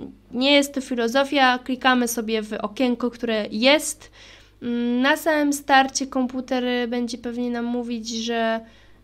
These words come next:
e, o, dokładnie, że, em, Windows, e, ochronił ten komputer, e, ale nie ma się co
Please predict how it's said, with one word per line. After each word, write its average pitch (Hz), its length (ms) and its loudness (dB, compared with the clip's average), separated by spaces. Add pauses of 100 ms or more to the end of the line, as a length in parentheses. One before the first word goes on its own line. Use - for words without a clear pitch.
(160)
e, 233 100 -6 (3000)
o, - 160 -10 (1500)
dokładnie, 247 480 0 (420)
że, 247 420 0
em, 233 640 0 (300)
Windows, 247 500 0
e, 240 220 -2
ochronił 247 360 -2
ten 233 200 -4
komputer, 262 580 -2 (460)
e, 254 140 -4
ale 339 320 4
nie 320 140 -2
ma 311 200 0
się 294 440 -2
co 277 500 0